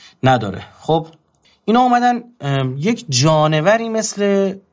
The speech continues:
ابو محمد جولانی رو ریبرند کردن. <laughs> این خیلی جالبه. جولانی این، اینی که مثلاً شما واقعاً، من نمی‌دونم چه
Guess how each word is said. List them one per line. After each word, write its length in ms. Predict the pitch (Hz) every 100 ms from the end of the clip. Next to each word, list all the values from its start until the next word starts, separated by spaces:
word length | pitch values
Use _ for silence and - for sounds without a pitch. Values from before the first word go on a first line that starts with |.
| -
ابو 160 | 151 143
محمد 420 | 147 147 143 139
جولانی 460 | 127 147 151 151
رو 100 | 208
ریبرند 460 | 214 160 135 135 123
کردن. 340 | - 139 - - _ _ _ -
<laughs> 100 | 208 - _ _ - -
این 120 | -
خیلی 420 | - - 233 220 151
جالبه. 540 | 110 101 95 - - - _ _ _ _ _
جولانی 560 | - 170 185 190 196 226
این، 180 | 233
اینی 200 | 233 233
که 100 | 233
مثلاً 260 | 226 196 214
شما 280 | 220 202 214
واقعاً، 240 | 202 185
من 200 | 202 196
نمی‌دونم 280 | 196 185 151
چه 260 | 127 151